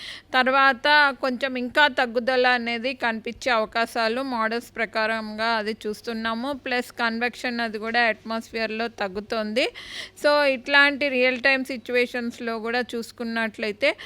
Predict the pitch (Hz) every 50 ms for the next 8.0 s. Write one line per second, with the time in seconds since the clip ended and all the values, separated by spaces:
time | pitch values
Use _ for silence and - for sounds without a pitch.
0 | - - - - _ - 240 247 247 240 240 247 240 233 247 - - - 254 247
1 | 240 240 233 226 226 - - 240 233 226 214 262 262 254 254 240 240 233 - 277
2 | 277 277 254 - 277 254 254 240 - 240 220 208 196 240 240 226 214 214 208 -
3 | 226 226 - - 233 214 214 233 269 320 - - 262 233 226 220 - 254 - -
4 | - 240 226 226 240 269 302 285 - 254 240 220 - - 233 226 208 220 226 233
5 | - - - 214 202 208 202 220 214 202 190 - 202 190 - - - - - -
6 | - - - - 247 262 254 - 294 277 - - 269 262 247 - 269 269 254 -
7 | - - 277 269 269 262 262 240 226 - 247 233 220 - 294 311 330 330 311 277